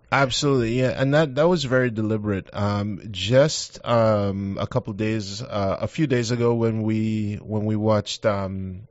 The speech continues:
uh, Meet Me in Saint Louis, um, w-, you know, one of the, I had a moment while watching the film, um, uh,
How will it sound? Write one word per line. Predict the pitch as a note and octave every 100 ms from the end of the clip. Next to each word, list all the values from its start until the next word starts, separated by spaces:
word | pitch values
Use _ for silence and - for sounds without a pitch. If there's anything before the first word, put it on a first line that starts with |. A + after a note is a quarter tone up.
| -
uh, | G#2 G2 F#2 F2+ F2 A#1 G1+
Meet | E2 B2+
Me | A#2 A2+
in |
Saint | G#2 A#2+ G2
Louis, | G#2 F#2+ G#2+ A2 - _ _ - - - -
um, | G#2 G#2 G2+ F#2+
w-, | G2 A#2 A#2+
you | C3
know, | B2+
one | A2 A2 B2+
of | C3+ C3
the, | -
I | G#2+
had | G#2+ C#3
a |
moment | A#2 A2 A#2+ A#2+ A2+ G#2+ -
while | F2+ G2 A2+ A2+
watching | G#2+ G#2 A2+ G2
the | F#2
film, | - A#2+ G#2+ G2 G2+ _ - - - -
um, | G#2 G2+ F#2+ F#2 F#2+ F#2 F2 E2+ - - _ -
uh, | E2